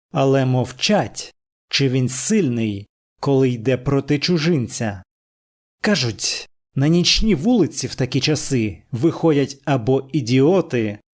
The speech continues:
або шибеники, тому що розсудливі люди знають, що ця ніч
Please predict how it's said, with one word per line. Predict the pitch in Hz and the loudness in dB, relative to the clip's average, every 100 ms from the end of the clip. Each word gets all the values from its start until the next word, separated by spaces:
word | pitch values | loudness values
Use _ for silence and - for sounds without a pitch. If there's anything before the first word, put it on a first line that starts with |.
| _ | _
або | 135 123 127 131 | -4 0 0 0
шибеники, | - 185 139 117 110 110 123 107 104 _ _ _ - | 0 0 0 -2 -4 -6 -6 -8 -10 _ _ _ -2
тому | 156 151 | 2 2
що | 135 - 139 | 0 0 2
розсудливі | 131 127 - - 269 165 135 117 | 2 -2 -2 0 2 2 2 0
люди | 113 120 113 | 0 0 0
знають, | 120 151 214 214 117 110 107 - _ _ - | 0 2 4 2 2 -2 -6 -12 _ _ -6
що | - 143 | -2 0
ця | 127 185 202 | 0 0 0
ніч | 135 110 - - | 0 -4 -6 -8